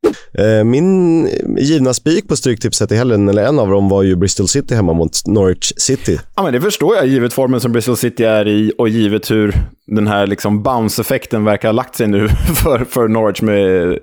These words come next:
Speaker 2: David Wagner vid rodret. Nej, Robins är ju på gång. Sex raka utan förlust nu i ligaspelet, nio utan förlust i alla turneringar, tio poäng på de fyra senaste. Mark Sykes gör mål igen, femte målet på de sex senaste för succé Sykes, som du har valt att kalla honom.
Speaker 1: Ja,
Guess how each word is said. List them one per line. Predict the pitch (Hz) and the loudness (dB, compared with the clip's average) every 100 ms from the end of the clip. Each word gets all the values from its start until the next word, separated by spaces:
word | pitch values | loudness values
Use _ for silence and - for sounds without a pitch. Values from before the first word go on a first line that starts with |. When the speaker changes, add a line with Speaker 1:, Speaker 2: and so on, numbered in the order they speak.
| 87 90 | -6 -4
Speaker 2:
David | 92 95 95 | -4 0 0
Wagner | 95 95 95 | 0 -2 0
vid | 95 | 0
rodret. | 95 87 90 92 - - - - | 0 0 0 -4 -10 -16 -14 -6
Nej, | 123 | -2
Robins | 175 160 151 208 | 0 0 0 0
är | |
ju | 208 | 0
på | 165 | 0
gång. | 175 165 135 | 0 0 -2
Sex | 156 151 151 | -4 -2 -2
raka | 147 151 | -2 -2
utan | 143 143 | -2 -2
förlust | 143 143 - | 0 -2 0
nu | 139 | 0
i | |
ligaspelet, | 139 127 123 127 131 127 | 2 0 0 0 0 0
nio | 139 123 135 139 - | 0 2 2 2 0
utan | 123 120 120 | 0 0 0
förlust | 117 113 | -2 0
i | 117 | 0
alla | 110 | -2
turneringar, | - 117 107 113 113 | -2 0 0 0 0
tio | 127 110 113 | 0 0 0
poäng | 113 113 | -2 -2
på | 117 | -4
de | 107 | -2
fyra | 113 104 | 0 0
senaste. | 110 104 101 - 104 | -2 -2 -2 0 -2
Mark | 104 113 120 | 0 0 -2
Sykes | - 123 117 - | -2 -2 -2 -2
gör | 120 113 | 0 2
mål | 120 135 117 - | 2 2 0 0
igen, | 180 196 156 185 113 104 | 0 2 0 0 -2 -2
femte | 160 139 113 156 | -2 -2 -2 -2
målet | 147 139 131 - | 0 0 -2 -2
på | 131 | -2
de | 127 | -2
sex | - 135 - | -4 -6 -4
senaste | 123 120 127 117 | -2 -2 -2 -4
för | 113 110 - - - | 0 0 -2 -14 -8
succé | - 127 - - 123 98 | -4 -2 -2 -2 0 0
Sykes, | - 117 107 - | -2 -2 -2 -4
som | - 110 | -2 0
du | |
har | 101 | 0
valt | 98 92 | 0 -2
att | 101 | -4
kalla | 95 87 | -2 -2
honom. | 80 85 87 | -2 -4 -2
Speaker 1:
Ja, | 95 | -2